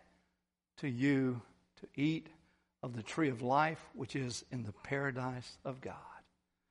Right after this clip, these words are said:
Is that not cool? God says, "I am so in love with you. I want you to spend all of eternity with me. And all I'm asking is,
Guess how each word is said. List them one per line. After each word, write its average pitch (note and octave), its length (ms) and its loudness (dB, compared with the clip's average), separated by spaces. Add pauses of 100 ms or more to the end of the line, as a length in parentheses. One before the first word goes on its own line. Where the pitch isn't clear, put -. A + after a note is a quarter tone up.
(260)
Is D3 160 -2
that C3+ 180 4
not - 240 -4
cool? C3+ 320 -6 (720)
God D#3+ 160 4
says, C#3+ 240 0
"I D3+ 340 8
am A#2 400 4 (140)
so F3 480 8
in C#3 240 4
love B2+ 160 6
with A2+ 240 0
you. A2+ 300 0 (500)
I E3 80 10
want D3 240 6
you C3 60 2
to A#2 100 2
spend A#2+ 280 0
all A#2 180 8
of A#2 60 2
eternity A2+ 480 2
with G#2+ 160 -2
me. A2 300 -4 (1600)
And C#3 140 4
all B2 180 10
I'm A#2+ 100 4
asking A2+ 520 0
is, G#2+ 380 -4